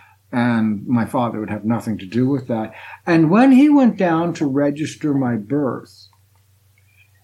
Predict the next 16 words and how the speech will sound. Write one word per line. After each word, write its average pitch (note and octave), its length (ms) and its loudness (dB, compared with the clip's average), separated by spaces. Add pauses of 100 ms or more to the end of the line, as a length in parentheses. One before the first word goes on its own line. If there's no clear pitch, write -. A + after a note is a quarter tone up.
(300)
uh, B2 340 -4 (100)
in C3+ 180 4
or-, C#3 320 0
y-, D3 220 2
you C#3+ 120 2
know, C3 220 0
he F3 240 2
agreed D3+ 520 2
that C#3 280 -6
I C#3 160 -6
would C#3 220 -2
be B2 180 2
Robert C3+ 480 -2
Lindsay F#3+ 460 2
Milne. A#2 480 -4 (760)
And, D3+ 480 0